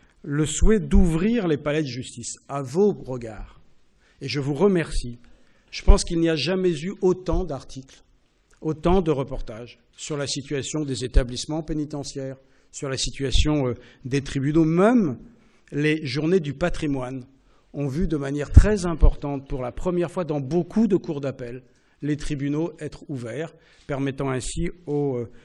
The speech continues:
citoyens, aux justiciables, de constater à la fois les joyaux que peuvent représenter un grand nombre de tribunaux, mais aussi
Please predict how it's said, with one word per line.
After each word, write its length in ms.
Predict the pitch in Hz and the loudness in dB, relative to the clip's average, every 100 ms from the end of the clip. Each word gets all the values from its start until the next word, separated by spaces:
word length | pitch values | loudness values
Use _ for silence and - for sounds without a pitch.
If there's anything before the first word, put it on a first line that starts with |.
| - | -14
citoyens, 760 | - 147 143 131 120 143 165 - _ _ - | -2 -2 0 0 0 -2 -2 -8 _ _ -8
aux 120 | 120 | -6
justiciables, 840 | 107 143 - 131 - 120 143 147 - _ _ _ - | -4 -6 -6 -6 -4 -4 -6 -8 -12 _ _ _ -14
de 360 | 117 139 143 123 | -4 0 0 -2
constater 720 | - 139 - - 127 147 147 | -4 -2 -2 -2 -2 -4 -2
à 120 | 151 | 0
la 160 | 151 143 | 0 8
fois 300 | - 139 147 | 10 10 6
les 160 | 123 120 | -2 -6
joyaux 360 | 117 123 131 | -8 -6 -6
que 140 | 127 117 | -8 -10
peuvent 220 | 135 123 | -10 -10
représenter 520 | 120 - 117 120 135 | -12 -14 -16 -16 -14
un 120 | 117 | -14
grand 200 | 113 123 | -14 -10
nombre 220 | 139 143 | -8 -8
de 180 | 113 110 101 _ _ _ _ _ | -10 -12 -16 _ _ _ _ _
tribunaux, 440 | - 139 131 156 | 0 0 0 -2
mais 280 | 165 175 147 | 2 2 2
aussi 460 | 151 - - 160 | -2 -4 -6 -8